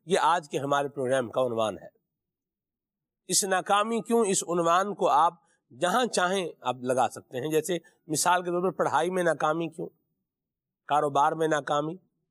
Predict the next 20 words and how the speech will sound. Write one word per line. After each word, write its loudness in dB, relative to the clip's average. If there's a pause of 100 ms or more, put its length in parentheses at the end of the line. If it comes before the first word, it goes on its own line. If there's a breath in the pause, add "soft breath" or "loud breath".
(120)
کیوں، -6 (800)
ہنر 2
میں 2
ناکامی 0 (500)
کیوں، 0
ہنر 2
سیکھنے -6
میں 2
ناکامی 0 (480)
کیوں، -2 (420)
اپنی -2
پریکٹیکل -2
لائف 0
کی -6 (300 soft breath)
اس -6
میں 2
ناکامی 0 (440)
کیوں، -2 (520)
ترقی 0
کی، -2